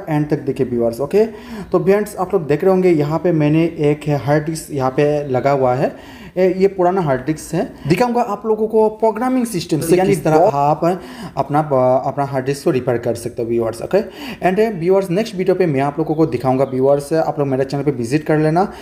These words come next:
Speaker 1: एक पीसी पे तीन hard डिस्क आप extra एक साथ आप लगा सकते हो, यानी एक साथ आप इस्तेमाल कर सकते हो तीन, ए,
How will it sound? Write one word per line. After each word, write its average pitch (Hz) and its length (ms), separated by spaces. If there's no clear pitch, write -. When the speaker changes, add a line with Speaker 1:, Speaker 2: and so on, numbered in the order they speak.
Speaker 1:
एक 262 240
पीसी 190 320
पे 135 180
तीन 233 240
hard 170 320
डिस्क 175 400
आप 143 380
extra 147 520
एक 151 140
साथ 156 260
आप 175 200
लगा 127 280
सकते 123 260
हो, 120 40
यानी 131 220
एक 156 160
साथ 180 200
आप 156 200
इस्तेमाल 131 440
कर 123 160
सकते 120 260
हो 120 60
तीन, 180 340
ए, 131 260